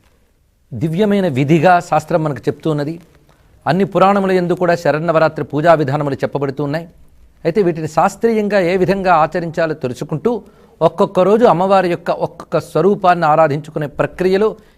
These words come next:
ఈ ప్రవచనాలు ప్రారంభించబడుతూ ఉన్నాయి. శరన్నవరాత్రి పూజా విధానము ఈ తొమ్మిది రోజులు అనేది ఒక పూర్ణత్వాన్ని తెలియజేస్తున్నది. అందుకు తొమ్మిది రోజుల పూజ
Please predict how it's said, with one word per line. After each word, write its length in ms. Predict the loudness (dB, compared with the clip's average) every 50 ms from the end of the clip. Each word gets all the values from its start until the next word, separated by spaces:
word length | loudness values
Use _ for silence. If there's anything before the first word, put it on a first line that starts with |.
| _ -6
ఈ 60 | -6
ప్రవచనాలు 580 | -6 -4 -4 -4 -2 -2 -2 -2 -4 -4 -4 -4
ప్రారంభించబడుతూ 800 | -6 -2 -2 0 0 0 -2 -4 -4 -4 -6 -6 -6 -6 -6
ఉన్నాయి. 260 | -4 -4 -4 -6 -6 -8 -20 _ -20 _ _ _ _ _ _ _ _ _ _ _ _ _ _ _ _ -2 0
శరన్నవరాత్రి 640 | 0 2 2 0 2 2 2 2 0 0 -2 -6
పూజా 280 | -2 -2 0 2 2 2
విధానము 520 | 2 0 0 0 0 2 0 -2 -4 -6 -8 -10 -8
ఈ 60 | -8
తొమ్మిది 420 | -6 -2 -2 0 0 2 2 2 2
రోజులు 300 | 2 2 2 2 0 -2
అనేది 240 | -2 -2 -2 -2
ఒక 120 | -4 -4 -6
పూర్ణత్వాన్ని 840 | -10 -10 -6 -2 -2 -2 0 0 -2 -2 -2 0 0 2 2 0 -2
తెలియజేస్తున్నది. 680 | -4 -4 -4 -4 -6 -8 -10 -12 -18 -20 -20 -20 -20 _ _ _ _ _ _ _ _ _ _ -10
అందుకు 180 | -6 -4 -4 -4
తొమ్మిది 460 | -4 -2 0 0 0 2 2 2 2
రోజుల 300 | 4 2 2 2 2 0
పూజ 320 | -2 -2 -2 -2 0 4